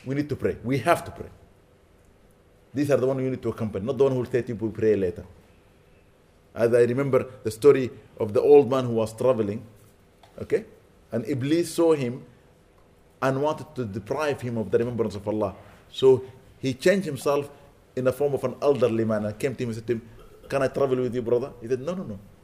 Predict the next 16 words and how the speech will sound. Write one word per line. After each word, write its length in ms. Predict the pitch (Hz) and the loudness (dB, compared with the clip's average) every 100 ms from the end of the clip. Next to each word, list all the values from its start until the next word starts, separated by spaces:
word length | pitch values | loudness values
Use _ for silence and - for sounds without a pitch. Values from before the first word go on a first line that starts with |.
| - | -6
I 120 | 123 | 0
chose 320 | 131 - 175 180 | 0 2 0 0
to 100 | 139 | -4
travel 300 | 139 139 127 | -2 0 -2
in 80 | 117 | -2
the 80 | |
desert 320 | 113 127 135 131 | 0 0 -2 -4
to 60 | |
be 160 | 120 131 | -8 -6
alone 300 | - 131 123 | -4 -4 0
by 120 | 113 | 0
myself." 400 | 107 107 104 90 - - _ _ _ _ _ _ _ _ | 0 -4 -6 -10 -12 -20 _ _ _ _ _ _ _ _
Iblis 320 | 131 123 156 | -6 0 0
begged 300 | 110 190 214 | 4 2 2
him, 260 | - 120 120 - - _ - - _ | -6 -8 -10 -20 -20 _ -20 -20 _
"Please, 480 | 143 151 117 - | -2 -2 -2 -12